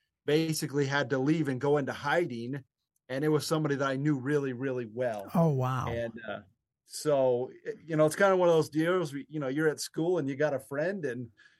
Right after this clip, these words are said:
Speaker 1: two days later, you're like, "Where did our friend go?" And, and you, you're not supposed to know.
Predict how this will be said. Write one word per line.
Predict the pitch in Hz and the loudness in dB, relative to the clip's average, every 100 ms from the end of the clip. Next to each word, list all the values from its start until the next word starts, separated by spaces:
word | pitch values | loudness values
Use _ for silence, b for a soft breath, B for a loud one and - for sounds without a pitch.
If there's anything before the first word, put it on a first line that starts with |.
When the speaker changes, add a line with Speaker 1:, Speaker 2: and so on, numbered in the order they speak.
| b - | b 0
Speaker 1:
two | 170 | 4
days | 175 165 135 | 6 4 4
later, | 170 214 | 4 4
you're | 147 | 0
like, | 135 120 | 0 -2
"Where | 110 131 | -2 -2
did | 151 160 | 0 0
our | 175 | 0
friend | 185 226 208 | 0 -4 -2
go?" | 139 127 120 | -2 -2 -2
And, | 117 113 - | -6 -8 -8
and | 127 131 | -6 -6
you, | 143 147 147 | -4 -2 -2
you're | 147 156 | 2 2
not | 180 - | 2 0
supposed | 151 160 175 - | -2 0 0 -2
to | 160 | -4
know. | 147 139 175 226 | -2 0 0 0